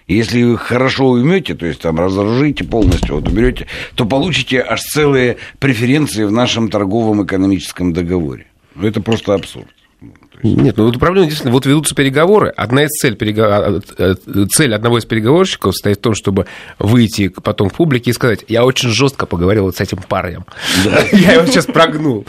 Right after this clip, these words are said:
Speaker 2: <laughs> То есть,
Speaker 1: Ну,
Speaker 2: а, а как это повлияет на эффективность этих переговоров?
Speaker 1: Точно. Но вот мне кажется, что и то, что вот хорошо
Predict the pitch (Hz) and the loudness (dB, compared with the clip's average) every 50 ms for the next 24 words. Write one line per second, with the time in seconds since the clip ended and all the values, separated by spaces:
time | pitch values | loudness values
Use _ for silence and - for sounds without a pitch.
0 | - - - 427 440 - - 185 165 175 - 240 - 175 156 160 - 131 - - | -6 -2 0 0 2 4 2 2 2 0 -2 -2 -4 -2 -2 -4 -4 -6 -8 -6
1 | - - 185 - 147 143 - 113 135 156 151 - - - 131 - - - - - | -2 0 2 2 2 2 4 2 2 2 0 -4 -2 -4 -4 -4 -4 -6 -4 -2
2 | 110 123 - - 143 131 131 - 151 - 185 139 - 156 139 151 160 151 147 147 | -2 -2 -2 -2 -2 -2 0 0 0 0 0 -2 -2 0 2 2 4 2 2 2
3 | 143 135 127 156 135 - 185 139 117 110 - 101 - 104 - 113 104 104 117 110 | 2 0 0 0 -2 -2 -2 0 0 0 -2 -4 -6 -4 -4 -2 0 0 0 0
4 | 95 87 82 - - - _ _ - - - - 95 85 - - - - - - | -2 -2 -4 -6 -10 -16 _ _ -20 -12 -6 -4 -2 -2 -2 -4 -8 -10 -14 -16
5 | - - - - - 98 120 131 135 135 104 127 147 156 - - 202 170 131 101 | -20 -20 -12 -6 -2 0 2 2 2 2 2 0 0 0 0 -2 -2 -2 -4 -6
6 | - 101 92 - - 110 107 104 92 - - 90 98 101 101 92 - 117 110 - | -8 -10 -8 -6 -4 -2 -2 -2 -2 -4 -4 -2 0 0 0 0 -2 -2 -4 -4
7 | - - 104 101 101 98 95 95 92 90 80 52 55 80 85 87 87 87 - - | -2 -2 0 0 2 2 0 0 -4 -6 -8 -10 -10 -8 -6 -4 -4 -4 -6 -4
8 | - 101 98 101 95 - 104 90 82 73 - | -4 -2 0 0 0 0 0 0 -2 -2 -6